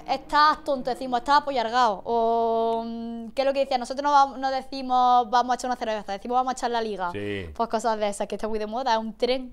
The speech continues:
Speaker 1: Un tren significa que es lo que está de moda ahora. Y todo el
Speaker 2: Ah.
Speaker 1: mundo hace un estilo de ese vídeo.
Speaker 2: Me estoy poniendo, vamos,
Speaker 1: Al
Speaker 2: al
Speaker 1: día.
Speaker 2: día, pero al
Speaker 1: Te estoy
Speaker 2: día, ¿eh?
Speaker 1: pegando en esta de marketing
Speaker 2: Vale.
Speaker 1: digital
Speaker 2: Sí, sí, sí, sí, sí.
Speaker 1: por la cara.
Speaker 2: Pues fíjate que no lo voy a aprovechar para nada, porque es que yo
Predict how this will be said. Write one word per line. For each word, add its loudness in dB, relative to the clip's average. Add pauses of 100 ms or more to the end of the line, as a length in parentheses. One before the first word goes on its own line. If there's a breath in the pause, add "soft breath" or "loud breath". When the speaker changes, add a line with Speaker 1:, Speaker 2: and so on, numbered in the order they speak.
Speaker 1:
Un -10
tren -4
significa -10
que -2
es 0
lo -4
que -6
está -4
de 0
moda 0
ahora. -6 (320)
Y -16
todo -6
el -6
Speaker 2:
Ah. -6
Speaker 1:
mundo -2
hace -6
un -12
estilo -12
de -14
ese -12
vídeo. -12 (200)
Speaker 2:
Me -8
estoy -8
poniendo, 0 (300)
vamos, 4
Speaker 1:
Al 4
Speaker 2:
al 2
Speaker 1:
día. 4
Speaker 2:
día, 8
pero 4
al 6
Speaker 1:
Te 4
estoy 4
Speaker 2:
día, 6
¿eh? 10
Speaker 1:
pegando 6
en 0
esta 0
de 4
marketing 0
Speaker 2:
Vale. -4
Speaker 1:
digital 2 (120)
Speaker 2:
Sí, 0
sí, -2
sí, -4
sí, -8
sí. -10
Speaker 1:
por -6
la -2
cara. -2 (100)
Speaker 2:
Pues 0 (240)
fíjate 2
que 4
no 4
lo 6
voy 4
a 4
aprovechar 2
para 4
nada, 4
porque 2
es -8
que 2
yo 4